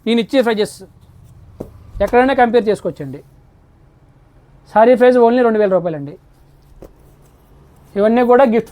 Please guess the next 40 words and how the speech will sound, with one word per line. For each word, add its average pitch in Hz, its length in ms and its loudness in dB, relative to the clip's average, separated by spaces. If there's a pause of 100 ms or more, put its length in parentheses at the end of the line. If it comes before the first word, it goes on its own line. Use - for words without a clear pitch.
పర్పస్కి 240 420 -4
గట్రా 247 240 -6
చాలా 220 200 2
గ్రాండ్ 214 260 0
లుక్ 214 160 -4
వస్తాయండి. 226 420 -4
మ్యారేజెస్కి, 208 540 -4 (500)
చిన్న 202 160 -10
చిన్న 214 240 -6
పార్టీస్కి 202 460 -4
కూడా 214 180 -2
మీకు 226 220 -8
మంచి 202 200 -8
లుక్ 202 180 -8
వస్తాయి 196 260 -8
శారీస్ 175 300 -8
ఇవి. 220 100 -8 (320)
రెండు 202 180 -2
వేల 226 160 -2
రూపాయలంటే 233 360 -2 (100)
ఈరోజు 226 240 2 (100)
మీకు 214 180 -4 (540)
సిల్-, 208 240 -2 (220)
సిల్క్ 214 240 -4
శారీస్ 226 240 -2
కూడా 220 160 -2
రావట్లేదండి. 196 420 -4
అటువంటిది 208 400 -8
కంచిపట్టు 196 380 -8
శారీ 214 200 -2
వస్తుంది 180 380 -10
మీకు 170 160 -6 (420)
రెండు 190 160 -4
వేల 185 160 0
రూపాయలకి. 156 340 -8 (1500)
ప్రతిదీ 240 320 0 (120)
కూడా 240 200 4
మీకు 247 220 -4
చాలా 233 140 4 (100)
గ్రాండ్ 214 260 -2